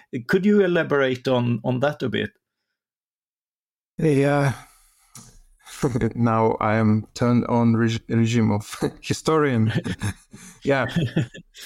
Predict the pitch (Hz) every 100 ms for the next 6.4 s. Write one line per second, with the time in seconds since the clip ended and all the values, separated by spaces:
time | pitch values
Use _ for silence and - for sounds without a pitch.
0 | - 123 120 117 113 117 - _ _ -
1 | 151 202 190 165 156 - 190 185 - 190
2 | - - 175 185 185 185 - - - 143
3 | 160 - 180 196 185 - - 170 156 147
4 | 143 - _ _ _ 156 147 160 190 185
5 | - - - 175 165 - 160 156 156 156
6 | 151 - 175 180